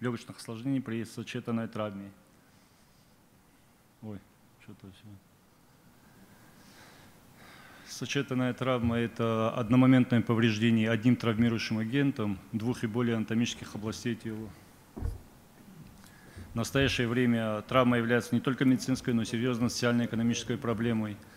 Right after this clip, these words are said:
И наряду с болезнями системы кровообращения и новообразованиями остаётся одной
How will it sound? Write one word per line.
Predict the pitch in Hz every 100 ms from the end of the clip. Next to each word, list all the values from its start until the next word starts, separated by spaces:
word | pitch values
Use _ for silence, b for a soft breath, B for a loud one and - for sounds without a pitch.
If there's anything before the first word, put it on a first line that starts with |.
| B B B B B - 131
И | 113
наряду | 110 113 117 113 117
с | 110
болезнями | 120 120 110 113
системы | 104 - 117 113
кровообращения | 113 113 113 110 - 120 113 110
и | 110
новообразованиями | 113 110 113 113 123 135 127 117
остаётся | 107 92 - 117 123 - 120
одной | 110 113 127 135